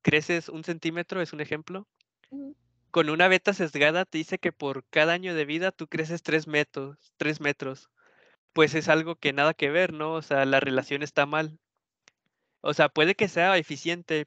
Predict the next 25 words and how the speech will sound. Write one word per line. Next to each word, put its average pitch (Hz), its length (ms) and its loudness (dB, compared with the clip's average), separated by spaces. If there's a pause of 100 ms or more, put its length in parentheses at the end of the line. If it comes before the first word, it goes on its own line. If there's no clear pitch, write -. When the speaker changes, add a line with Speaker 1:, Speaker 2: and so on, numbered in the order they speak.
Speaker 1:
puede 151 300 0
que 165 240 2
la 147 120 4
varianza 135 340 -2
sea 160 180 2
menos, 151 380 -6
puede 151 260 -4
que - 100 -8
el 165 60 -2
estimador 139 400 -6
esté 147 200 -4
entre 147 340 0
tres 147 340 2
metros 156 460 -4
y 147 40 -12
un 143 80 -14
centímetro 151 520 -8
y 135 320 -8
dos 143 200 -2
metros, 143 360 -6
noventa 135 240 -8
y 131 40 -12
nueve 139 120 -2
centímetros. 143 640 -8 (880)
Pero, 123 720 4